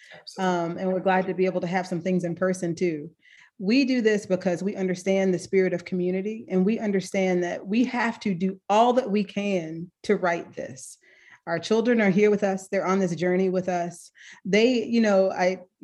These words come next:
Speaker 2: uh, Doctor Corey brought up the editing power, um, that I mentioned. Um, and that is, like, we have, you know, our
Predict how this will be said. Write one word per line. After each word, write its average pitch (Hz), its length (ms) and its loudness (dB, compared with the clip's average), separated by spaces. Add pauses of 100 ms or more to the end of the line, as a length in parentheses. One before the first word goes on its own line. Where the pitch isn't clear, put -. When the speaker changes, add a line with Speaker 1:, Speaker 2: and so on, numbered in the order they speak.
(380)
Speaker 2:
uh, 196 100 4
Doctor 185 220 2
Corey 196 240 2
brought 185 220 4
up 180 120 -4
the 185 140 0
editing 180 340 2
power, 165 600 -8 (140)
um, 185 280 2
that 180 100 4
I 170 140 4
mentioned. 175 600 0 (100)
Um, 185 240 0
and 226 160 2
that 285 180 4
is, 269 160 2
like, 196 400 0 (340)
we 240 200 2
have, 247 480 2 (420)
you 233 140 4
know, 202 440 2 (140)
our 196 580 4